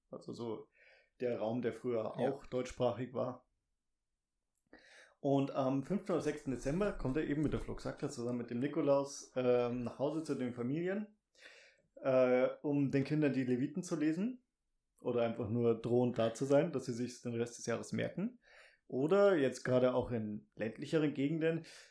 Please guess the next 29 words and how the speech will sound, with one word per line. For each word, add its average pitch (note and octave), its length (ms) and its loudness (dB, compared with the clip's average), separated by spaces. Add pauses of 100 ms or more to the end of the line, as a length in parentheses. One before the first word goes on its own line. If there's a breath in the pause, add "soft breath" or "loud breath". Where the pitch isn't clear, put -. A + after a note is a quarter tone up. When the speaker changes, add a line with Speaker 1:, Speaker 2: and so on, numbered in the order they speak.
(220 loud breath)
Speaker 1:
dass C3+ 240 2
die, C3+ 380 2
äh, B2+ 640 2
Krampusse, D#3+ 800 0
Krampi, C#3+ 640 -2
Krampel, B2 500 -4 (220)
ja, - 160 -8
Krampel A2 420 -4
ist, B2 140 -8
glaub A#2+ 120 -4
ich, - 120 -8
die, A#2 240 -6
die G#2+ 80 -8
eleganteste - 560 -8
Variante, A2+ 420 -4
oder? B2+ 300 -4 (600 soft breath)
Speaker 2:
Ich - 140 -6
Speaker 1:
Äh, B2+ 40 2
Speaker 2:
kann's A#2+ 260 6
dir A2 100 2
beim G#2 200 0
besten A2 300 0
Willen G#2+ 140 0
nicht G#2+ 200 0
sagen. A2 340 -2 (200)
<laughs> - 200 -16
Speaker 1:
sagen C3 180 2
wir G#2+ 100 0
Krampel. - 520 -12